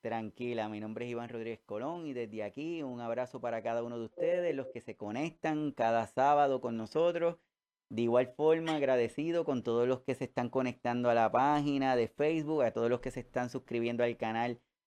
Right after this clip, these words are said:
de YouTube, que cada día, pues, somos más, a los que lo escuchan el programa en los podcasts. Así que, de verdad, súper agradecido con cada uno de ustedes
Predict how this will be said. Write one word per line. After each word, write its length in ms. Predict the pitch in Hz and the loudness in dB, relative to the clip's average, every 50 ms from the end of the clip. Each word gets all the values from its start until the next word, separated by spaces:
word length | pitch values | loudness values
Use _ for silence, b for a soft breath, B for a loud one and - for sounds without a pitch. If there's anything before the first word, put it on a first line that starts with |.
| _ _ _ _ _ - | _ _ _ _ _ -10
de 280 | - 113 123 123 120 | -4 0 2 2 2
YouTube, 500 | 120 123 123 117 - 147 165 180 175 175 | 2 2 0 0 2 2 2 2 2 0
que 140 | - 139 120 | -2 -2 0
cada 260 | 117 117 113 113 113 | 2 2 4 4 4
día, 280 | 117 123 123 127 123 - | 2 2 4 2 2 2
pues, 160 | 123 120 117 | 2 -2 0
somos 240 | - 127 120 117 113 | 0 0 0 2 2
más, 280 | 120 139 156 165 165 | 4 4 4 4 4
a 40 | 151 | 2
los 100 | 135 123 | 2 0
que 140 | - - 123 | 0 0 -2
lo 60 | 113 | -2
escuchan 460 | 107 _ - 127 123 - - 131 131 | -2 _ -2 -4 -2 -2 -2 -4 -2
el 140 | 127 123 120 | -2 -4 -4
programa 460 | - - 120 117 120 120 120 123 123 | -2 0 0 0 2 0 0 -2 -2
en 80 | 120 120 | -2 0
los 100 | 113 107 | -2 -2
podcasts. 520 | - - 143 160 160 - - 143 131 - | -2 0 0 0 0 0 0 -2 0 0
Así 220 | 117 98 - 127 123 | -2 -4 -4 -4 2
que, 120 | 135 147 | 4 6
de 80 | 143 131 | 6 6
verdad, 360 | 120 110 113 127 139 147 143 - | 6 6 4 4 4 4 4 0
súper 240 | - 123 113 117 113 | -2 0 2 4 4
agradecido 600 | 110 110 110 110 110 107 104 - 127 131 135 143 | 4 4 4 2 2 0 -2 -2 -2 0 2 2
con 160 | 135 139 135 - | 2 0 0 2
cada 180 | 131 127 127 | 2 2 4
uno 160 | 127 127 127 | 4 2 2
de 80 | 127 127 | 0 0
ustedes 480 | 120 - - 156 156 151 143 135 135 | 0 0 2 4 4 6 6 4 2